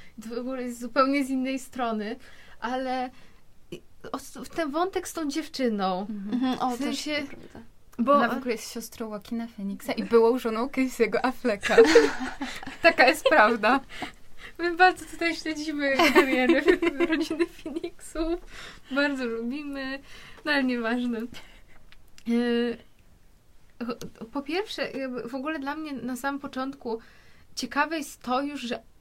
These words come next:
Speaker 1: to jest bohater tego filmu. Bo to, bo naziści w filmach, czy neonaziści, jakby to zawsze są jacyś poboczni bohaterowie, ci źli, o nich się nie mówi i tak dalej. I to mnie w ogóle bardzo zaciekawiło, że to jest główny bohater tego filmu.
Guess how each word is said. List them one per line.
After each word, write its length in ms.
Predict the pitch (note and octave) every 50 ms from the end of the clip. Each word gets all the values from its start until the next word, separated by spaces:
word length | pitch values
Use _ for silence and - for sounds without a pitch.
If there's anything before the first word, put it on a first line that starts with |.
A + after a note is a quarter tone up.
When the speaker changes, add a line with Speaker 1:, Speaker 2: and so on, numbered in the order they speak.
| -
Speaker 1:
to 180 | - - B3+ C4+
jest 140 | C#4 B3+ A#3
bohater 500 | A3 A#3 A#3 - A#3+ A#3 A#3 A#3+ A3+ A3+
tego 280 | - A#3 G#3+ G#3 G#3+
filmu. 560 | A3 - - F#3 E3+ - F#3 F#3 D#3 E3 G3 G3 - - - - - - - - - _ -
Bo 120 | G#3+ B3
to, 280 | A#3+ - D4 D4+ - - -
bo 220 | A#3 B3+ C4 -
naziści 680 | B3+ C#4 D4 B3+ A#3+ C4 D#4+ G4+ A4+ - - - D#4+ D#4
w 60 | -
filmach, 460 | - - C#4 D#4+ F#4 F4+ D#4+ B3+ A#3+
czy 140 | A#3+ - A#3
neonaziści, 880 | A#3+ C4 C#4+ E4+ E4+ C#4+ C#4+ C4+ A#3+ A#3 A#3+ A#3 - - - A#3 A3+ A3+ - - - - - - -
jakby 180 | B3+ A#3+ B3+ - - -
to 140 | - D4 D4
zawsze 340 | C4 D#4 E4 F4+ - - E4+ C#4+ - - - B3+ A#3+ - -
są 180 | A#3 - D#4 D4+
jacyś 260 | D4 C#4+ C#4 - -
poboczni 540 | - - C#4+ A3 C4 D#4+ F4 - - D4+ C#4
bohaterowie, 800 | B3+ C#4 C4+ - C4+ - - C4 B3 B3+ A#3+ A3+ A3+ B3 C4+ B3
ci 200 | - - F4 F#4 D#4+ D4+
źli, 340 | C#4+ C4+ C#4 C#4 B3+ C4 D4+ G#4+ A#4+ - - - - -
o 120 | - C#4 E4+
nich 180 | F#4+ G4 F4+
się 180 | - - E4+ D#4+
nie 140 | D#4 D#4 C4+
mówi 480 | B3+ B3+ C#4+ E4 F#4+ G4 F#4+ G4 E4
i 40 | C#4+
tak 220 | - D4 C#4 C4 B3
dalej. 400 | B3 A#3 A#3 C4+ E4+ D4 - D4
I 60 | D4
to 140 | - D#4+ F#4
mnie 200 | G4+ G4 G4 F4
w 60 | E4
ogóle 260 | D#4 D#4+ E4 E4+ D#4
bardzo 320 | C#4 D#4 D#4 E4 - -
zaciekawiło, 560 | D4 - - C4+ - C#4+ B3+ C4+ D4 E4+ E4+ D#4
że 60 | C#4
to 120 | - C#4
jest 140 | D#4 D#4 D4+
główny 320 | B3 C4 D4 E4 D#4 D4+ C#4+
bohater 440 | C4 C#4+ C#4+ - C#4+ C#4 - C#4 C#4
tego 280 | - C4+ A#3+ A#3+ C4+ C4
filmu. 520 | - - B3 A3+ A3 A3+ A3+ A3+ B3+ F4